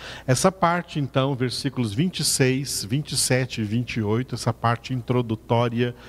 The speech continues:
desse texto, está dividida da seguinte maneira: uma pequena introdução, introduzindo-nos no assunto aí, no versículo de número vinte e seis, que eu dei o título aí, Caminho para Gaza.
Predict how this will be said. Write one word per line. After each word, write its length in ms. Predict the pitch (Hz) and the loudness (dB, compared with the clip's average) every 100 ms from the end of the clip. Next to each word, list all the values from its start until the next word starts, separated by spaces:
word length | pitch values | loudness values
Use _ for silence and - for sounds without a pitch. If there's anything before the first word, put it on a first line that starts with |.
| - - | -16 -2
desse 300 | 120 - 135 | 0 0 -4
texto, 580 | - 127 143 - 180 180 - - - - | 2 2 2 -4 -4 -6 -12 -20 -20 -10
está 220 | - 147 | 0 0
dividida 540 | 139 127 147 127 160 | 2 0 0 2 2
da 100 | 151 | 2
seguinte 420 | - 139 139 151 | -2 -2 -2 0
maneira: 480 | 156 151 131 127 120 | 2 2 2 2 2
uma 140 | 110 120 | 0 -2
pequena 460 | 147 - 180 190 | -4 -2 0 0
introdução, 920 | 185 156 156 139 120 - 131 131 156 - - - - | 0 0 0 0 -2 0 2 2 0 -4 -14 -6 0
introduzindo-nos 1040 | 139 156 147 135 117 120 180 147 127 110 | 2 4 2 0 -2 0 0 2 2 2
no 140 | 123 | 0
assunto 640 | 127 110 - 131 139 139 123 | -2 -2 -4 0 0 0 0
aí, 320 | 110 123 151 - - - | 0 0 -2 -6 -18 -2
no 100 | 120 | 2
versículo 640 | 113 123 - 165 - 151 | 4 2 0 -4 0 0
de 120 | 123 | 0
número 360 | 127 131 127 117 | 0 2 0 -2
vinte 260 | 107 151 139 | 0 -2 -2
e 60 | |
seis, 760 | - - 117 120 156 - - - - - - - | -4 2 2 2 -2 -4 -4 -6 -16 -20 -20 0
que 80 | 131 | 2
eu 80 | |
dei 160 | 120 131 | 4 4
o 60 | 123 | 0
título 480 | - 135 131 135 | -2 -2 0 0
aí, 80 | 123 | 0
Caminho 800 | 123 - 151 131 135 165 190 185 | -2 2 2 2 0 0 0 -2
para 420 | 185 147 147 151 | 0 0 2 0
Gaza. 920 | 147 127 120 117 107 98 90 107 95 | -4 0 0 2 -2 -2 -2 -2 -4